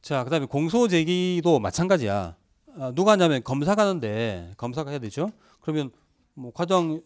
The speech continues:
쉬운 예로 검사가 하지 않고 다른 사람이 했다면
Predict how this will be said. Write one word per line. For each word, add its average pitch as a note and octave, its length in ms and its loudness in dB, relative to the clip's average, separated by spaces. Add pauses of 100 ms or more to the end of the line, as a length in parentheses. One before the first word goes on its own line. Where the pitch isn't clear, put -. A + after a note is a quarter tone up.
(100)
쉬운 F3 300 -4
예로 C#3 260 2
검사가 F#3 400 0
하지 E3+ 160 0
않고 C3 300 -8
다른 D3+ 240 -6
사람이 G3 220 0
했다면 A2 540 -6